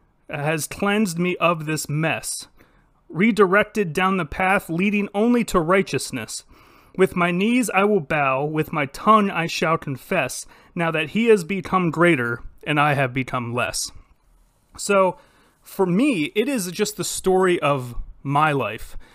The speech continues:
and maybe a lot of you can relate to that, where we have lived for the world. We have lived to satisfy the flesh. We have put many things first in our life. Our ego has really taken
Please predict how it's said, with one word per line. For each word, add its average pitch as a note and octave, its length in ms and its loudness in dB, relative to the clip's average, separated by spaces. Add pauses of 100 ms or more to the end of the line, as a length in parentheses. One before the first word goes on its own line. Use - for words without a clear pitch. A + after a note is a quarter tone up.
(180)
and C#3+ 120 -4
maybe A3+ 260 2
a F#3+ 60 6
lot F#3 180 6
of E3 80 2
you F#3 140 2
can E3 180 -2
relate C#3+ 360 2
to C3 100 -6
that, A2+ 240 -6 (380)
where D#3+ 480 0 (220)
we G#3 140 0
have G3 140 0
lived G3+ 240 0
for - 140 -4
the C#3+ 100 2
world. A#2+ 480 -6 (380)
We G#3+ 100 0
have G3 140 2
lived F#3+ 420 6
to D#3+ 80 -4
satisfy C3+ 600 -2
the A#2+ 80 -6
flesh. B2 460 -10 (320)
We G3 160 -2
have G#3+ 300 -2
put - 320 4
many F#3+ 300 0
things G3 500 -2 (180)
first G#3 480 2
in E3 100 -2
our D3 180 2
life. A#2 340 -4
Our F3+ 340 -4
ego D3+ 560 0 (440)
has C3+ 560 0 (120)
really G3+ 300 6
taken F#3 420 -2